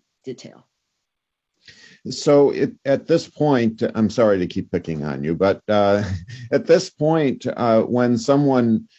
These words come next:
Speaker 2: goes into the I C U, um, or, or even is admitted, uh, to the hospital with severe, uh, covid nineteen, i-, is it routine practice now to check for autoantibodies against interferon?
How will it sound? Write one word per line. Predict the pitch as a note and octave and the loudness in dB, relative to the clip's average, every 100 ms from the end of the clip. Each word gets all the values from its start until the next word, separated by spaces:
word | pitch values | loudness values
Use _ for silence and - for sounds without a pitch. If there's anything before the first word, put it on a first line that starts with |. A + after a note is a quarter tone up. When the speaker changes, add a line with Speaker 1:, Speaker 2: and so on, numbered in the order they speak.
| _ - | _ -2
Speaker 2:
goes | B2+ A#2+ A2 | 2 2 2
into | B2+ B2 A2 | 2 2 0
the | G#2+ G2+ | 0 0
I | G#2 A2+ | 2 0
C | A2+ - G#2+ | -2 -2 0
U, | G2+ A#2+ A#2+ G2 F#2 G2 - | 4 4 4 2 0 -2 -6
um, | G#2 G2+ F#2 F#2 D#2 | -4 0 0 0 -2
or, | G#2 G2+ F2 E2 | 0 0 0 -4
or | E2+ F#2 F#2+ | -2 2 2
even | F2+ G2+ G2+ G#2 | 0 -2 0 0
is | F#2+ F2 | 0 -2
admitted, | F2+ F#2 A#2+ B2+ F#2 - - | -2 0 2 2 0 -8 -14
uh, | G#2 F#2+ | -4 -2
to | F#2 F2 | -2 -4
the | F2 | -4
hospital | A2 B2+ - G#2 F2 | -2 -2 -2 -2 0
with | E2 F2 | -2 -4
severe, | - D#2+ F#2 F#2+ F#2+ F2 C#2+ _ _ | -6 -2 0 2 2 -2 -8 _ _
uh, | F2 E2+ E2+ E2 - | -6 -4 -2 -4 -4
covid | G#2 F2+ F#2 | -4 -2 -2
nineteen, | F#2 F2+ E2+ B2+ B2+ E2+ - _ _ _ _ | -2 -4 -2 -2 -2 -4 -8 _ _ _ _
i-, | - _ - - | -20 _ -10 -6
is | B2 F2 | -4 -2
it | A2+ A2+ | -2 0
routine | G#2 A2 - A#2+ B2+ C3+ A#2+ A2 | 0 -2 0 0 0 0 -2 -4
practice | - A#2 A#2 A#2 B2+ B2 | -4 -2 -2 -2 -4 -2
now | A#2 A#2 C3 | -4 -2 0
to | C3+ F#2+ | 0 -4
check | - G2+ A#2 - - | -4 -6 -6 -8 -6
for | C#3 | -4
autoantibodies | C#3 C#3 C#3+ C#3 C#3 C#3 C3 C3+ C#3 C#3 C3 | 0 0 2 2 0 -2 -2 -2 -2 -2 -4
against | B2+ C3 B2+ - | -4 -4 -4 -6
interferon? | C3+ C#3 A#2+ D3+ D#3 E3 E3 A#2+ | -4 -2 -4 -6 -4 -6 -8 -10